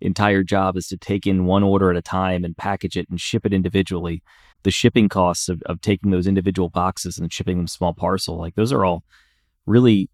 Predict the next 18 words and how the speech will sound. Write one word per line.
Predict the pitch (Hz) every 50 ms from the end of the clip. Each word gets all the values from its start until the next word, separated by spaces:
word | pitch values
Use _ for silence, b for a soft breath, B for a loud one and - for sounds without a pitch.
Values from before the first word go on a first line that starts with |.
| _ -
e-, | 98 87
expensive | - 85 - - - - 104 107 110 - 90 -
things | - 95 82 - - - - -
when | - 90 90
you | 90
add | - 90 92 92
up | 92 -
the | - 87
labor | 85 90 87 90 - 90 87 85 85
and | - - 85 85 82 82 80 - - _ _ _ -
the | 90 87
ship | - - 98 92 - -
through. | 120 127 143 151 151 - _ _ _ _ _ _ -
Um, | 90 92 90 87
but | 87 202 202
there | - 117
are | 110 107
manufacturers | 107 113 117 104 92 - 117 120 110 - - 101 95 95 92 - - -